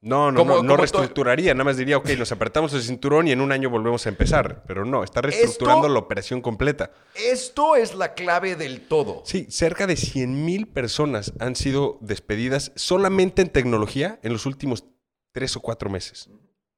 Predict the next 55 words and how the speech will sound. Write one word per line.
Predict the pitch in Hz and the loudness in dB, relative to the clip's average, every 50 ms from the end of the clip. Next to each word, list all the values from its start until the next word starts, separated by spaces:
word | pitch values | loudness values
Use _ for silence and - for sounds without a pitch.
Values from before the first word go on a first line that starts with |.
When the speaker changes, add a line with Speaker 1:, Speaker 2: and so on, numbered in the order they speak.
| _ - | _ -10
Speaker 1:
Es | 147 151 - - - - | -8 -8 -8 -8 -4 -2
una | 165 175 175 175 165 139 | -2 0 0 0 -2 -4
barbaridad | 104 113 117 117 110 107 117 113 117 117 123 139 147 | -2 0 0 2 2 2 2 0 2 2 2 0 0
esa | 147 - - - | 0 -2 -6 -6
cantidad. | - 101 98 - - 117 127 123 | -6 -8 -8 -6 -4 -4 -2 -2
Es | 143 143 | 0 0
demasiada | 170 170 156 131 - - 147 147 147 135 | 0 0 0 -2 -2 0 0 2 0 0
gente. | 147 147 143 135 139 - 95 | 0 -2 -4 -4 -4 -6 -6
O | 98 | -4
sea, | - 120 113 | -4 -4 -2
no | 123 139 | -2 -2
hay | 147 147 | -2 -2
suficientes | 170 156 135 120 110 139 127 - - | -4 -6 -8 -6 -6 -6 -8 -8 -10
posiciones | - 117 107 95 117 120 123 - | -10 -10 -8 -6 -6 -6 -6 -6
para | - 101 113 | -6 -6 -6
esas | 113 123 - | -6 -8 -10
personas | - 98 98 - 107 117 120 | -12 -12 -8 -6 -6 -6 -6
de | 120 110 | -6 -6
tomar | - - 101 101 104 107 | -6 -6 -4 -2 -2 -2
otra | 110 - - 104 | -4 -4 -8 -8
posición, | - 95 90 90 90 101 110 113 123 | -10 -10 -10 -10 -6 -4 -2 -2 -2
ni | 120 110 95 | -2 -2 -4
en | 90 92 | -6 -8
startups, | - - 113 120 123 123 - - 104 | -6 -4 -2 -2 -2 -4 -6 -8 -8
ni | 95 | -8
en | 92 95 | -6 -4
nada. | 104 117 110 92 92 - - | -2 -2 -2 -2 -6 -10 -10
Speaker 2:
Y | 107 110 120 | -8 -6 -6
estos | 123 - - 151 - | -6 -6 -6 -6 -4
son | - 143 135 139 | -2 -2 0 0
los, | 135 123 104 - - - _ _ 101 101 104 - | 0 -2 -2 -6 -10 -16 _ _ -12 -12 -10 -10
los | 104 107 107 101 - | -8 -8 -6 -6 -6
trabajos, | - 98 92 104 120 127 - 120 113 104 98 | -6 -4 -4 -4 -4 -4 -4 -6 -8 -8 -8
los, | 104 98 92 - - - | -8 -10 -10 -10 -10 -10
eh, | 107 98 - | -10 -8 -8
eh, | - 101 95 | -8 -8 -6
las | 92 90 98 | -6 -6 -6
Speaker 1:
Ah. | 98 107 | -6 -8
Speaker 2:
empresas | 98 - - 131 131 135 - 143 - - | -6 -6 -4 -4 -4 -6 -6 -8 -8 -8
que | - 95 | -10 -8
son | - - 135 123 | -6 -6 -4 -4
más | 120 123 120 - 123 | -4 -4 -6 -6 -10
explosivas | - - - 110 98 - - 127 131 117 110 - 117 | -14 -14 -12 -12 -12 -10 -8 -8 -6 -6 -6 -6 -6
en | 107 | -4
Speaker 1:
De | 104 | -4
Speaker 2:
cuanto | 101 101 110 | -4 -2 -2
a | 101 | -2
Speaker 1:
tecnología. | 104 104 101 95 95 - - 107 107 | 0 0 0 0 -2 -2 0 0 0
Speaker 2:
crecimiento. | 117 127 127 120 113 - - - - | 0 0 -2 -4 -6 -8 -12 -10 -4
Speaker 1:
Ahora, | 101 104 113 123 127 139 143 | 0 2 2 4 4 2 0
espérate | - - 107 - - 147 151 135 117 110 | -2 -4 -6 -4 -2 -2 0 -2 -2 -4
los | 101 95 - | -4 -4 -4
otros | 120 - 113 - | -4 -4 -6 -6
sectores, | 110 98 - - 214 220 175 120 107 | -8 -8 -4 -2 -2 0 0 -2 -2
porque | - 117 107 - 110 110 | -2 -4 -2 0 -2 -2